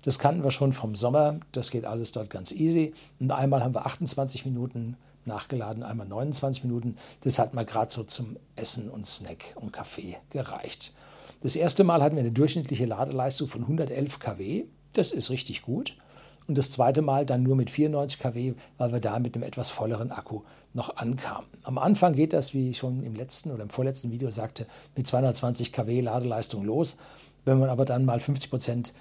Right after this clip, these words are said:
Füllstand erreicht hat, dann sinkt die Ladeleistung schon auf hundert K W und dann geht's halt entsprechend langsamer weiter. Deshalb fährt man den Wagen so, dass man in den unteren zwei Dritteln des Akkus den Wagen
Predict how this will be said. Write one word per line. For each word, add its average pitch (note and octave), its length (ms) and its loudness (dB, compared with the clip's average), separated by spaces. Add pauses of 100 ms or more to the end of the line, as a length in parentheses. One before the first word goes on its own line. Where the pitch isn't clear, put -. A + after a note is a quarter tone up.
Füllstand C3 520 2
erreicht A2+ 520 -2
hat, C3+ 240 0 (240)
dann A#2 140 -4
sinkt A#2+ 240 -2
die A#2+ 60 -2
Ladeleistung G#2+ 640 -2
schon G#2+ 180 -4
auf - 180 -8
hundert A2 260 -8
K G2+ 160 -10
W B2 240 0 (320)
und A#2 140 -6
dann G#2+ 80 0
geht's G#2 200 0
halt G#2+ 140 -4
entsprechend G#2 500 -6
langsamer C3 540 -2 (260)
weiter. A#2 440 0
Deshalb A#2 360 0
fährt C3+ 360 0
man A#2+ 120 0
den A#2 140 -2
Wagen G#2+ 260 0
so, G#2+ 300 -2 (220)
dass A2 200 0
man A#2 80 -4
in G#2+ 140 -2
den G#2 140 -4
unteren A#2+ 680 2
zwei G#2 280 2
Dritteln G#2+ 480 -2
des G2+ 160 -4
Akkus - 420 -6
den G2 200 -8
Wagen F2+ 320 -10